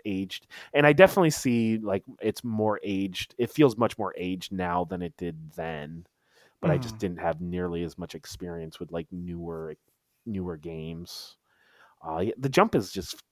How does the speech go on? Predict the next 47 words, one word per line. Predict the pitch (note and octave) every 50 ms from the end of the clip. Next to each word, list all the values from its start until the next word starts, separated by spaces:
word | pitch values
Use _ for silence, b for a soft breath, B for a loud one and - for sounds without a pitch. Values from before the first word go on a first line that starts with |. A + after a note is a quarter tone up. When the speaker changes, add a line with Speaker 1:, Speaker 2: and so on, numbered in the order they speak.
| _
Speaker 1:
the, | - B2
the | A2 - C#3
jump | C3 B2 - E3 F#3+ G3 - -
specifically | - - G#2+ - - G#2 F#2+ - F2 - - E2+ D#2
feels | - - F2 F2 F2 D#2+ -
just | - - -
a | E2+
little | E2 E3+ E2 - - C3+ -
weird. | C#3+ C3+ D3 D#2+ - - C#3+ - - - _ _ B B B B B B B B B
Speaker 2:
Huh. | B B B D#3 - D3 - - _ _
Speaker 1:
Where | - A2+ A#2 B2
it | -
just | C#3+ C3+ -
feels | - D#3+ D3 B2+ - - _ -
like | B2+ A2+ - -
she | - - - - C#3
jumps | C3+ B2 D#3+ E3 E3 D#3+ - - - - _
a | - C3+
lot | C3 C#3 C#3 -
higher | - - - C3+ B2 C3+ D#3 E3 E3 E3
than | D3+ D3+ C#3+ C#3
you | C3+ B2+
would | B2 A#2+
expect | A#2 - - - A2+ A2+ A2+ - -
and | G#2
a | G2 F#2+
lot | F#2 - -
further | - - - G2+ G2+ F#2 F#2 F2 D#2+
than | D2+ D#2+ D#2+ D#2
you | D2 D2
would | D2 C#2
expect. | E2 - - - - E2+ E2+ - -
It | G2+ -
just | - - -
doesn't | A#2+ G#2+ G#2+ G#2 G2+ -
really | G2 G2+ F#2+ F#2+ F#2 -
quite | - - - - - F#2 F2+ -
feel, | - - F#2 F2+ F2+ F2+ E2+ D#2+ D#2 D2+ D#2 - _ b b b b b b b b b b b b b _ -
uh, | D3+ D3 C#3+ C3+ C#3 C#3 - - - _ _ G3
like | F#3+ - -
a | F2 E2
normal | E2+ E2+ E2+ E2+ F2 F2+ F2+ F2+ F2 F2 E2+ E2 D#2+ D#2+ D#2 D2+ - _ _ _ _ _ _ _ _ _ _ _ _ _ _
jump, | - - - D#3 D#3 D#3 D3 - -
if | D3+ - -
that | D3+ - -
makes | - - - - - -
sense. | - - B1+ C2+ - - - - - - -